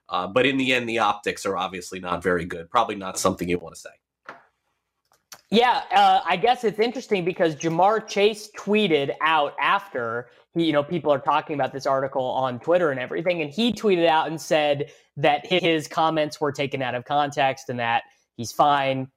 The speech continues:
Speaker 2: you know, it's no big deal, he's not str-, like, so I, I mean, I don't really know who to believe. I know that as Ja'Marr Chase's A D P fell, I just kept drafting him and drafting him and drafting him. So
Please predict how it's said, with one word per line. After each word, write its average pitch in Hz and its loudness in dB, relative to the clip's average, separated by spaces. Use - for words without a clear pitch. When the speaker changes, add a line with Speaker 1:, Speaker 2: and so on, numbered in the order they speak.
Speaker 2:
you 123 -4
know, 120 2
it's 117 -2
no 123 -2
big 113 -4
deal, 131 0
he's 123 -8
not 123 -4
str-, - -4
like, 165 2
so 226 2
I, 233 2
I 208 2
mean, 208 0
I 202 4
don't 240 2
really 226 4
know 175 2
who 160 2
to 202 4
believe. 220 2
I 175 4
know 196 2
that 156 2
as 165 2
Ja'Marr 156 0
Chase's 151 -4
A 151 -2
D 160 0
P 139 -6
fell, 151 2
I 135 0
just 135 -8
kept 117 -4
drafting 135 -2
him 143 -2
and 127 -4
drafting 135 -2
him 120 -8
and 117 -8
drafting 156 0
him. 214 0
So 156 2